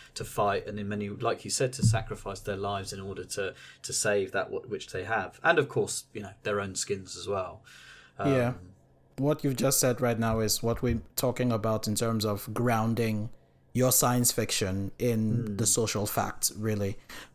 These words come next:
Speaker 2: Yeah, and I think this film also does that to its own degree, just because of,
Speaker 1: Hmm.
Speaker 2: again, its setting and its characters and this kind of story that you tell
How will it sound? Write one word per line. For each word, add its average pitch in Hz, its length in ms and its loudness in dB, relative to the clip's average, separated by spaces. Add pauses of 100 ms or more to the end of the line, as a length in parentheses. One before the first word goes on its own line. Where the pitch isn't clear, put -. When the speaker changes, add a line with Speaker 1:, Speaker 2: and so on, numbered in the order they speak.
(140)
Speaker 2:
Yeah, 131 280 4
and 131 100 4
I 131 120 4
think 139 260 2
this 143 160 2
film 127 220 4
also 120 240 4
does 113 260 0
that 107 220 0 (160)
to 110 120 2 (140)
its - 200 2
own 107 320 0 (160)
degree, 104 600 0
just 104 240 0
because 101 300 0
of, 95 140 -2
Speaker 1:
Hmm. 98 60 -6
Speaker 2:
again, 98 320 -2
its - 400 -4
setting 104 460 0
and 98 380 -4
its 104 180 -4
characters 95 640 -2
and - 320 -8 (140)
this 117 220 2
kind 120 280 2
of 104 100 2
story 110 340 0
that 101 200 0
you 104 80 2
tell 101 380 0